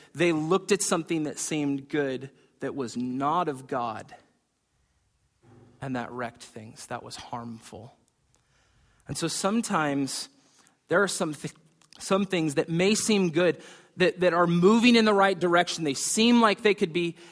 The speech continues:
healthy. They, they seem inclusive. They seem directional and, and maybe even loving at times. They can seem like this,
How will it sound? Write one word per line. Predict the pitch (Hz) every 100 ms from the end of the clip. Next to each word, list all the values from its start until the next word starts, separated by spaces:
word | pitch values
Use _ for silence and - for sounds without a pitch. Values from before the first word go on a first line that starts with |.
| -
healthy. | - 180 180 180 180
They, | 160 139
they | 151
seem | - 226 233 240
inclusive. | 202 190 - - 202 190 202 196
They | 151 143
seem | - 208 233 214
directional | 202 190 - 202 185 - - -
and, | 185 175
and | 175
maybe | 185 233 254 220
even | 196 180 160
loving | 175 214 185 127 -
at | 165 -
times. | 180 139 127 -
They | 190
can | 202
seem | - - 233 254
like | 202 160
this, | 151 131